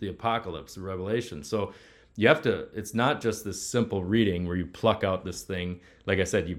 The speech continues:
they pluck out this lizard out of a bag and hold it up wriggling. "I got it. I got it right here." No, there's more. There's more to the story of, like, why is the lizard in the bag and why is, why are we doing this at all? Um,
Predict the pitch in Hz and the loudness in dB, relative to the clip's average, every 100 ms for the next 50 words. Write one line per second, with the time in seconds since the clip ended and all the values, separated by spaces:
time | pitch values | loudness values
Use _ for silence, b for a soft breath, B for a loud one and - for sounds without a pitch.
0 | - 92 87 - 107 - 95 87 92 - | -8 -6 -6 0 0 2 2 0 -4 -10
1 | 87 98 90 92 90 87 85 80 95 90 | -6 -4 -2 -2 -2 -4 -4 -2 -2 -2
2 | 90 95 95 90 87 92 98 90 87 85 | -2 -2 0 0 -4 -2 -2 -2 -4 -2
3 | 117 156 156 120 - 104 117 110 107 107 | 2 4 6 4 -2 2 2 2 0 -2
4 | 90 104 95 - B B B 104 95 98 | -4 -2 -2 -6 B B B 0 2 6
5 | 107 107 90 92 85 98 98 90 87 101 | 8 8 6 0 -4 -2 -2 -2 -4 -2
6 | 90 80 82 82 - b _ 98 104 95 | -2 -2 -6 -8 -10 b _ 6 8 6
7 | 82 90 90 90 85 82 78 85 80 80 | 2 0 0 -2 -4 -6 -4 -2 -2 -4
8 | 80 85 92 92 87 82 b b 98 98 | -4 0 2 2 -2 -6 b b 2 4
9 | 95 87 95 90 85 - 90 107 104 92 | 4 2 0 -2 -4 -4 2 4 4 2
10 | 87 82 80 80 | -2 -4 -6 -10